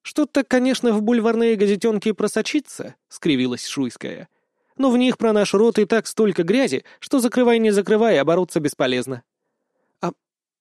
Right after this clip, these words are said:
ваше высочество", осторожно обратилась к ней Мария. "Так, уважаемая",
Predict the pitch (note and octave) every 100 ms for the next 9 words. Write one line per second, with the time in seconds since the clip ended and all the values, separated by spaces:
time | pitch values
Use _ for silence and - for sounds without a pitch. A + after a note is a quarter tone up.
0 | - F#3 A#3 - A#3+ - E3 - - A#2
1 | - _ _ - - D3 C#3 B2+ C3 C3
2 | C3 C#3 C3 - D#3 D3+ D3+ C3 - -
3 | _ _ _ _ _ _ - E3 D3+ G3
4 | F3+ A#2 A#2 E3